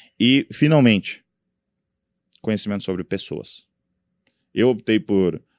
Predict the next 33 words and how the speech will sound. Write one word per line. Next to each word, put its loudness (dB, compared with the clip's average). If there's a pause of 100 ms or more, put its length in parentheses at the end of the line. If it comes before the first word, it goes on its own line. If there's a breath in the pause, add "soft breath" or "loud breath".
(100)
estudar -6
programação -6
neurolinguística, -4
estudar -10
coaching, -2 (380 soft breath)
não -2
com -6
o -4
intuito -4
de -2
atuar -2
como -6 (320)
terapeuta 0
de -6
profissional, -4
da, -8 (460)
de -16
programação -4
neurolinguística -2
ou, 0
ou -2
coaching, -4
por -2
exemplo, -4 (340 soft breath)
mas -6
pra -2
eu -2
poder -2
entender -2
melhor 0
a -10
mente -6
humana, -6